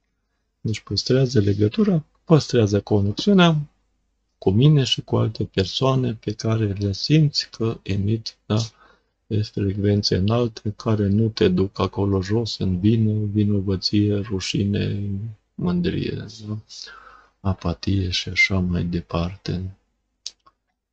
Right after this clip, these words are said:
Deci, poți downloada acest articol în format P D F și să-l recitești când vrei, unde vrei, da? Poți să-ți faci.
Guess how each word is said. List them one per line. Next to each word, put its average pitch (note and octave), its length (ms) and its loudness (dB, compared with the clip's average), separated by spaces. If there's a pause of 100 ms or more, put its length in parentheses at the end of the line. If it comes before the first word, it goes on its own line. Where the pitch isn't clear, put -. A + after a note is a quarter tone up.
(600)
Deci, A2 520 2
poți A#2+ 360 4
downloada A2+ 560 4
acest A2 380 0
articol G#2+ 520 2
în G#2 100 4
format G2+ 540 0
P - 80 0
D G2 240 2
F D#3+ 160 2
și C#3 180 0
să-l C#3+ 380 2 (140)
recitești B2 1080 0
când A2+ 180 0
vrei, A#2 180 2
unde A2 300 2
vrei, G2 400 0 (140)
da? A#2 280 -4
Poți A2+ 320 -2
să-ți - 240 -4
faci. A2+ 480 -2